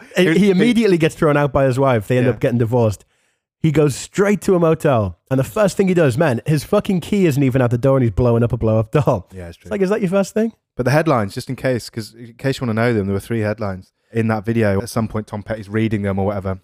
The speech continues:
Speaker 2: One is, "Cheating husband's head explodes. Docs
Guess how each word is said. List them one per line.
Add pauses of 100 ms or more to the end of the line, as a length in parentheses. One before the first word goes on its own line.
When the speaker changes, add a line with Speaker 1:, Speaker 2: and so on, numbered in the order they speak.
Speaker 2:
One
is, (400)
"Cheating
husband's
head
explodes. (320)
Docs